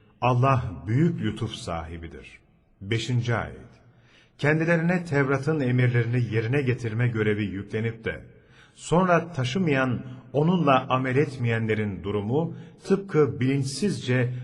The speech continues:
ciltlerle kitap taşıyan eşeğin durumu gibidir. Allah'ın ayetlerini yalanlayan ve kitabın emirlerini hiçe sayanların durumu ne kötüdür. Allah zalimler güruhunu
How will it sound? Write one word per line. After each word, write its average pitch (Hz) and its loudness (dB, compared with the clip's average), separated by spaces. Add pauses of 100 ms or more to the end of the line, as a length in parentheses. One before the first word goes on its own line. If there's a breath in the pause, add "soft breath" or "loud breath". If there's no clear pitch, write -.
(160 loud breath)
ciltlerle 143 0
kitap 170 -2
taşıyan 117 0
eşeğin 120 0
durumu 104 -2
gibidir. - -10 (500 soft breath)
Allah'ın 139 4
ayetlerini 123 2
yalanlayan 107 0 (320 loud breath)
ve 110 4
kitabın 127 2
emirlerini 139 2
hiçe - -2
sayanların 117 0
durumu 98 -4
ne 117 -2
kötüdür. - -12 (460 soft breath)
Allah 113 2
zalimler 127 2
güruhunu 107 -2